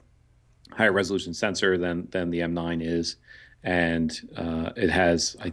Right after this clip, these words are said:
I believe it has focus peaking, which is, uh, sort of a live mask for when you're in focus, uh, which is nice with a manual focus lens. Um, but for me, I think this whole space of the, the mirrorless cameras is, is really interesting. And if you look,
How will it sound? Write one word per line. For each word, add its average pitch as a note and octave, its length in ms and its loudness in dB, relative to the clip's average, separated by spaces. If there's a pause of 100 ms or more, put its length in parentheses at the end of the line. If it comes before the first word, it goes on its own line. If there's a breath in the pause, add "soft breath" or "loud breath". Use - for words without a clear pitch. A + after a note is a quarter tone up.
(140)
I G#2+ 80 0
believe B2 260 8
it - 80 4
has F2+ 200 0
focus - 320 0
peaking, C3 420 2
which F#2+ 180 -2
is, F2 200 0
uh, E2+ 180 -2
sort - 180 -2
of E2 80 0
a F2 60 2
live E2+ 480 0
mask F2 500 0
for E2 280 0
when E2+ 200 -2
you're E2 140 0
in E2+ 140 0
focus, F#2 420 0 (560 loud breath)
uh, E2+ 160 -2
which E2 160 -2
is F2 120 0
nice F2 200 0
with D#2+ 100 -2
a D#2+ 40 0
manual E2+ 320 2
focus - 340 -2
lens. F2 280 0 (540 loud breath)
Um, E2 440 4 (380 loud breath)
but - 360 4
for B2+ 160 2
me, E3+ 180 6
I C#3 80 6
think C#3 280 -2
this D3 160 4
whole - 160 6
space C3+ 360 4
of G2 140 2
the, F#2+ 180 2
the F#2+ 140 -4
mirrorless G2+ 440 4
cameras G2 380 -2
is, E2+ 120 -10
is G2+ 280 -2
really A#2+ 400 6
interesting. F#2 560 0
And F#2 140 -2
if F#2 100 -2
you G#2 140 2
look, A2 240 2